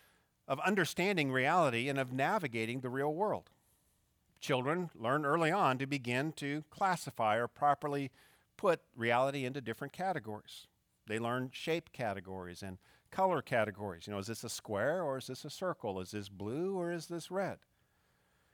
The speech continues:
And then they learn people categories. This is, this is my mother, this is my father, this is a brother, this is a sister. And then they learn that really important people category of this is a stranger.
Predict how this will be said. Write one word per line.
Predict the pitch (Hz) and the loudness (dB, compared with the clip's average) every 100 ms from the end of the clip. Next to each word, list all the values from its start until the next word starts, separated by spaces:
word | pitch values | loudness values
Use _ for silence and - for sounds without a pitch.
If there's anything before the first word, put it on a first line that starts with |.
| - | -4
And | 139 | 2
then | 190 | 6
they | 202 | 6
learn | 208 220 | 6 6
people | 220 254 - 208 | 2 -4 -4 0
categories. | 160 131 117 120 98 - - _ _ _ _ - | 4 4 4 2 0 -4 -20 _ _ _ _ -10
This | 110 - | -8 -6
is, | 135 127 - - _ _ - | -6 -6 -8 -12 _ _ -10
this | 107 - | -8 -6
is | 127 | 0
my | 147 | 2
mother, | 165 190 123 95 | 4 4 2 -2
this | 98 123 | -8 -10
is | 117 | -2
my | 139 | -2
father, | 131 160 156 139 101 | 2 6 8 8 2
this | 90 - | -6 -10
is | 113 | -8
a | 120 | 2
brother, | 143 156 120 95 | 8 10 8 0
this | 101 - | -4 -8
is | 120 | -8
a | 139 | -6
sister. | - 175 - 135 107 _ _ _ _ _ - | -4 -4 -4 -4 -4 _ _ _ _ _ -10
And | 107 | -4
then | 139 | 0
they | 143 | 2
learn | 143 147 | 2 4
that | 139 120 | 2 2
really | 147 196 | 0 0
important | 120 135 131 117 | -2 0 -2 -2
people | 131 123 113 | -8 -8 -4
category | 127 120 113 120 131 | 0 0 0 -2 -2
of | 104 | -4
this | 104 131 170 | -6 -6 -6
is | 156 | -8
a | 165 | -10
stranger. | - 190 208 - | -6 -6 -6 -8